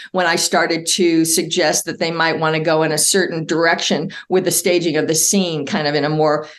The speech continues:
tantra-like way. Um, he, he said, "What is tantra?" And so I explained the idea of,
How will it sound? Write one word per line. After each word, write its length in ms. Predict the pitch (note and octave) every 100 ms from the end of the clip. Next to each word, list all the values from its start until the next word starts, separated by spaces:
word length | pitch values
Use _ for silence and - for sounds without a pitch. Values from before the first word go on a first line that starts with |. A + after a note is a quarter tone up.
| _ -
tantra-like 1040 | - F#3 F#3+ G3 F#3 D3+ D3+ D3 C3+ -
way. 580 | D3+ D3+ C3 C3 G3 - - -
Um, 460 | G3 F#3+ F3+ F3+ F3+ - _ -
he, 380 | G#3 A3 G3+ F#3
he 400 | G3+ G#3+ - G#3
said, 380 | - F#3 E3+ E3
"What 180 | F#3+ G#3
is 180 | F3+ -
tantra?" 680 | - A#3 F4+ - - - - - -
And 140 | G3+
so 100 | G3+
I 140 | F#3+ F#3
explained 520 | F#3 - F#3+ F#3+ F#3+
the 140 | F3
idea 540 | E3+ E3 E3+ E3+ E3+ D#3+
of, 440 | F3 D#3+ D#3+